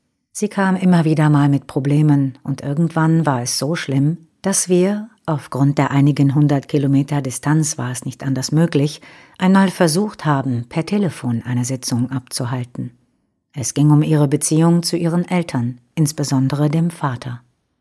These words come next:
Sie ist ein Naturtalent, was diese Dinge betrifft. Spirituell sehr offen und bereits auf feinstofflicher Ebene wahrnehmend, so dass ich keine Bedenken hatte, es einmal zu versuchen.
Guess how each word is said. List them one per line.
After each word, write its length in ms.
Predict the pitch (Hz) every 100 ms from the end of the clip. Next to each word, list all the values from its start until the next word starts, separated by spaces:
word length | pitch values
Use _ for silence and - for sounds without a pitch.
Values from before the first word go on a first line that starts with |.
| _ _ _ _ _ -
Sie 140 | 185
ist 220 | 190 - 180
ein 160 | 175
Naturtalent, 920 | 165 156 175 170 151 120 120 113 -
was 140 | 117 -
diese 240 | 123 120
Dinge 260 | 117 135 131
betrifft. 640 | 123 - 127 - - - _ _ _
Spirituell 880 | - - 196 196 190 196 175 175 170
sehr 360 | 151 156 165 156
offen 340 | 151 - 113 _ _ -
und 120 | 196
bereits 460 | 185 147 147 147 -
auf 100 | 120
feinstofflicher 880 | - 131 135 - 123 - 123 117 117
Ebene 420 | 131 135 120 117
wahrnehmend, 720 | 131 139 143 120 110 113 -
so 160 | - 156
dass 180 | 160 165
ich 140 | 151
keine 240 | 147 147 160
Bedenken 560 | 170 151 127 - 120
hatte, 280 | 127 131 131
es 160 | 127 -
einmal 320 | 135 135 135
zu 140 | - 147
versuchen. 600 | 165 151 131 - 131